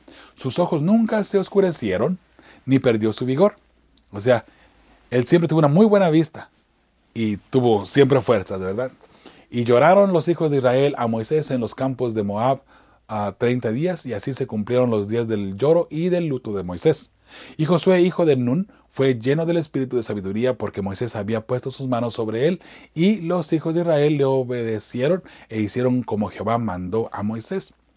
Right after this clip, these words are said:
Y nunca más se levantó profeta en Israel como Moisés, a quien haya conocido Jehová cara a cara. Nadie como él en todas las señales y prodigios que Jehová le envió a hacer en tierra de Egipto,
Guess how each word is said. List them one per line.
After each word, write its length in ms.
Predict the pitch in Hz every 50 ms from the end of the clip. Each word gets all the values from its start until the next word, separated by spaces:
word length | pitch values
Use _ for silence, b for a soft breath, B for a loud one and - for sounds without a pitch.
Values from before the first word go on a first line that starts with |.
| B B B B B B B B
Y 120 | - 101 120
nunca 260 | 170 208 208 - 202
más 280 | 180 165 170 180 170
se 200 | - - - 139
levantó 360 | 131 123 110 110 107 107 123 127
profeta 440 | 131 117 107 131 127 - 131 120
en 100 | 117 110
Israel 420 | 107 101 95 104 104 120 143 156 151
como 220 | - 131 127 110
Moisés, 460 | 104 104 107 104 - 165 180 165 - B B B B B B
a 140 | - 113 110
quien 280 | - - 117 110 110 -
haya 280 | - 139 156 180 180 175
conocido 420 | - 180 180 160 151 151 151 143
Jehová 380 | 127 131 120 120 120 120 113 b b b b b _
cara 360 | - 120 120 120 123 123 - -
a 120 | 123 117
cara. 420 | - - 98 87 85 87 - - _ _ b b b b b b b b b _
Nadie 520 | - 85 85 90 110 135 165 170 175 175 165
como 240 | - 185 185 180 160
él 200 | 143 143 143 139
en 140 | 127 120
todas 260 | 110 127 123 127 123 120
las 180 | 110 104 101
señales 600 | - 110 107 104 117 139 160 175 175 165 - -
y 120 | - 127 110
prodigios 600 | - 110 117 160 185 160 - - 131 131 - -
que 160 | - 113 107
Jehová 380 | 104 110 107 117 120 - - B B B B B
le 180 | - 117 113 104
envió 400 | 101 101 104 110 120 127 135 127
a 140 | 113 104 101
hacer 320 | 98 - 135 143 147 147
en 220 | - 117 110 110 104
tierra 320 | - 135 147 151 160 151
de 80 | 147 143
Egipto, 420 | 131 - 196 185 - - 95 -